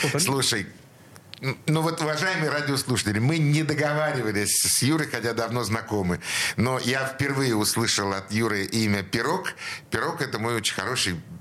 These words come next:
Speaker 2: ну, приятель, мой друг мой хороший, которого я знаю уже очень-очень давно.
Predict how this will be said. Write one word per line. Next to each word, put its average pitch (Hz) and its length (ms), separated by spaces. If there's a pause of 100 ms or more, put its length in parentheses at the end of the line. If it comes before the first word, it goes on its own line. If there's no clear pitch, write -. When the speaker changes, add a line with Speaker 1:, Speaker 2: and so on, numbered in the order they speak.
Speaker 2:
ну, 113 300 (460)
приятель, 113 460
мой 110 160
друг 117 320
мой 95 160
хороший, 87 420
которого 90 300
я 92 160
знаю 87 240
уже 82 160
очень-очень 92 760
давно. 80 440